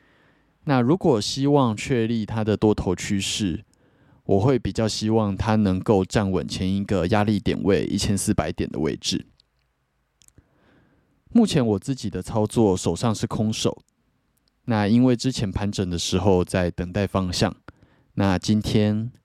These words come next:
在一个放假的状况。基本上放假的没做到的单，我觉得就算了，没关系。那接下来等待方向之后，目前看起来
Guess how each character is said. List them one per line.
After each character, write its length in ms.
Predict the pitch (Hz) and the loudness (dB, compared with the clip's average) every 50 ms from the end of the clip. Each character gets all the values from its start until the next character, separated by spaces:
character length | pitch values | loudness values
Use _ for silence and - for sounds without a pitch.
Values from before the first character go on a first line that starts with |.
| _ _ _ | _ _ _
在 220 | - - 107 98 | -2 0 2 2
一 140 | 92 92 90 | 2 2 0
个 240 | - - 98 82 80 | 0 0 0 -2 0
放 200 | - - 107 92 | -2 -2 -2 -2
假 180 | 90 - 104 90 | 0 0 -2 -2
的 100 | 82 80 | -2 -4
状 180 | - - 95 - | -4 -4 -4 -4
况。 280 | - - - 85 - - - _ _ _ _ _ _ _ _ _ _ _ _ _ _ _ _ _ _ _ _ _ _ _ _ _ _ _ _ _ _ _ - | -4 -4 -4 -4 -4 -6 -10 _ _ _ _ _ _ _ _ _ _ _ _ _ _ _ _ _ _ _ _ _ _ _ _ _ _ _ _ _ _ _ -2
基 120 | - 214 | 0 2
本 160 | 226 202 135 | 4 4 2
上 380 | 110 - 131 123 117 110 104 101 | 2 2 0 0 0 0 -2 -2
放 240 | - - 131 113 107 | -2 -2 -2 -2 -2
假 260 | - - 117 104 98 | -2 0 0 0 0
的 200 | 92 - 95 90 - - | -2 -4 -6 -8 -8 -6
没 180 | 101 101 98 | -4 -4 -2
做 160 | 95 - 117 | 2 2 2
到 160 | 107 - 104 98 | 2 2 0 0
的 140 | 92 92 | -2 -2
单， 420 | - - 95 92 92 92 92 98 107 107 - _ _ | -4 -4 -4 -4 -4 -6 -6 -8 -12 -16 -20 _ _
我 120 | - - 92 | 0 0 2
觉 160 | - - 92 | 2 2 2
得 240 | 90 90 85 78 78 | 4 4 2 2 0
就 300 | - - 95 85 73 69 | 2 2 2 2 2 0
算 220 | - - 113 90 | 0 0 0 0
了， 60 | - - _ _ _ _ _ _ | -2 -4 _ _ _ _ _ _
没 100 | - 92 | -6 -4
关 160 | 90 98 104 | -2 -2 -2
系。 240 | 104 - 117 117 131 - _ _ _ _ _ _ _ _ _ _ _ _ _ _ _ - | -2 -2 -2 -4 -4 -6 _ _ _ _ _ _ _ _ _ _ _ _ _ _ _ -2
那 340 | 110 101 98 95 95 92 98 | 0 2 2 2 0 0 -2
接 200 | - - 139 143 | -2 0 0 0
下 160 | 139 - 165 | 2 2 2
来 120 | 131 113 | 2 0
等 160 | - - 98 | 0 -2 -4
待 120 | 98 123 127 | -2 -2 -4
方 220 | 120 - 131 131 | -2 -2 -2 -2
向 180 | - - 135 120 | -2 -2 -2 -2
之 200 | 113 - 110 110 | -2 -4 -4 0
后， 200 | 110 113 107 98 | 2 2 2 2
目 220 | 98 98 101 101 | 2 0 -2 -2
前 260 | 90 - - 95 80 | -2 -2 -4 -4 -4
看 240 | 67 - - - 110 | -4 -2 -2 0 0
起 200 | 95 - - 101 | 0 -2 -2 -2
来 320 | 82 67 62 52 - - | -2 -2 -4 -6 -8 -12